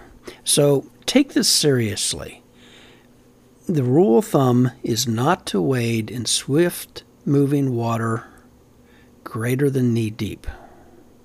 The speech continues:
Some ways that you can help prevent this is,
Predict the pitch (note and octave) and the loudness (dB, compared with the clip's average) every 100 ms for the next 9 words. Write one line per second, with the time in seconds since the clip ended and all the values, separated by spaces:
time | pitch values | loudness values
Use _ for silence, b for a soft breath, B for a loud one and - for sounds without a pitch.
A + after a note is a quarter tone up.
0 | _ _ _ _ _ _ _ _ _ _ | _ _ _ _ _ _ _ _ _ _
1 | _ _ _ _ - b b b b b | _ _ _ _ -20 b b b b b
2 | b b b b _ _ - - D#3+ C#3+ | b b b b _ _ -6 0 4 4
3 | C#3 E3 E3+ D#3 D3+ - D3+ D3 C3+ D#3+ | 6 8 8 4 0 -2 0 0 2 0
4 | - C3+ B2 D#3 F3 E3 E3+ D#3+ - - | 0 -2 2 0 0 2 2 2 -2 -2
5 | - C3+ B2+ B2 A#2+ A#2 - | -4 -2 0 -2 -2 -4 -6